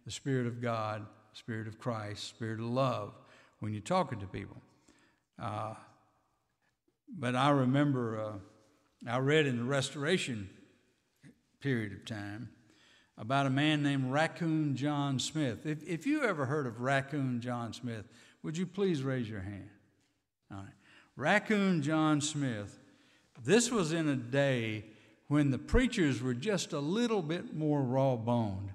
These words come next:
<laughs> than they are now, you know, a little bit tougher in some ways.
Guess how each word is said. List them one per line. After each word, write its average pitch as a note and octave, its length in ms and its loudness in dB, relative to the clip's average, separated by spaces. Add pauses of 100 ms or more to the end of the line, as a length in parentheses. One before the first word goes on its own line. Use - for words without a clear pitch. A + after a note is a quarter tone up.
(120)
<laughs> - 200 -20
than B2+ 800 0
they B2 60 -8
are A2+ 260 -6
now, A2+ 280 -12 (500)
you B2 100 -8
know, A2 160 -12 (460)
a - 20 0
little F#3+ 140 2
bit E3+ 260 -4
tougher B2 400 -6 (400)
in A2+ 140 -6
some A2+ 320 -4
ways. A2+ 400 -8